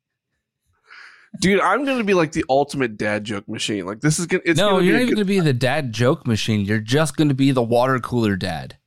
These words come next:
Speaker 2: That, that's what's gonna happen.
Speaker 1: What do you mean I'm gonna be the water cooler dad?
Speaker 2: You're just going to be the dad that, like, can't get beyond the, the, the bare minimum of small talk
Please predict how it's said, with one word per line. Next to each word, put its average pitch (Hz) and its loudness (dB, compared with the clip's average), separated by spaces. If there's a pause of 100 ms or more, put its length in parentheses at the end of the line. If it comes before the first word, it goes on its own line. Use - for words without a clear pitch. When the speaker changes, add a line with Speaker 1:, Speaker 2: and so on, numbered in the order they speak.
(400)
Speaker 2:
That, 113 -2
that's 120 -2
what's 139 -4
gonna 127 0
happen. 104 -4 (380)
Speaker 1:
What 554 2
do 571 -2
you 587 0
mean 571 4
I'm 466 4
gonna 214 4
be 196 4
the 180 4
water 165 2
cooler 131 2
dad? 98 -4 (560)
Speaker 2:
You're 135 2
just 139 2
going 135 2
to 139 0
be 135 2
the 127 0
dad 101 0
that, 110 -2
like, 98 -2 (420)
can't 127 -2
get - -4
beyond 110 0
the, 95 -2
the, 95 -4 (680)
the 233 2 (180)
bare 131 -2
minimum 120 2
of 98 -2
small 107 -2
talk - -10